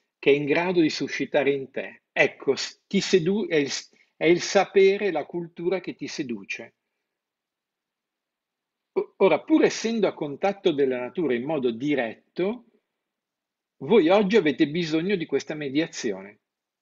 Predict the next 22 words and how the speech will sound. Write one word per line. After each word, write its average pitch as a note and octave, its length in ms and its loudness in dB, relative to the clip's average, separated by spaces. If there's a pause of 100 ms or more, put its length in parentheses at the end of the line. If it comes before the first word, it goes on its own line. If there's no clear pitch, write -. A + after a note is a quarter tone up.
(680)
perché D3+ 220 0
questo F3 320 0
contatto E3+ 460 -2
diretto E3 460 2
non D#3+ 200 -2
è A2+ 60 -6
più E3 160 -2
sufficiente. A#2+ 880 -8 (1700)
Voi A3+ 200 4
pensate E3+ 440 2
che C3+ 80 2
quando G3 260 0
era F3 140 6
in C3 160 0
galera, A2+ 580 0 (1200)
Antonio D3 440 2
Gramsci, A#2+ 840 -4 (680)
che - 120 -2
era B2 520 0
stato C3+ 440 0
un, A2+ 400 -4 (200)
un G2+ 520 -14